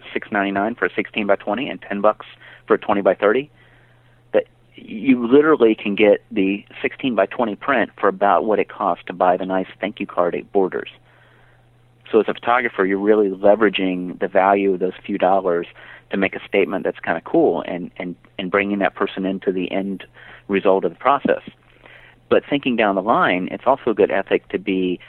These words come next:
creating those pictures and toning them to make good prints, because, uh, think about this as a business model. So,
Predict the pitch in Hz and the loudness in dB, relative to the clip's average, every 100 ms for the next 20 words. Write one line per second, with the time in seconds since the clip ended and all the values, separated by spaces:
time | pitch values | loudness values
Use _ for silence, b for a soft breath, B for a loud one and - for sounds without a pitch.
0 | B B - 107 104 104 98 90 - 120 | B B 0 2 2 2 0 -2 -2 -6
1 | - 98 - 78 - 107 101 98 98 104 | 0 -2 0 -4 -2 -2 -2 -4 -4 -4
2 | 95 - - - 156 101 - 98 - 98 | -4 -2 -4 -2 -2 -4 -8 -10 -2 2
3 | 90 90 - B B B B - - 156 | 2 -2 -12 B B B B -10 -4 0
4 | 170 127 98 113 - 92 92 202 135 - | 2 2 2 2 0 -4 0 2 0 -4
5 | 92 80 50 - - 101 92 | -4 -4 -6 -4 0 2 2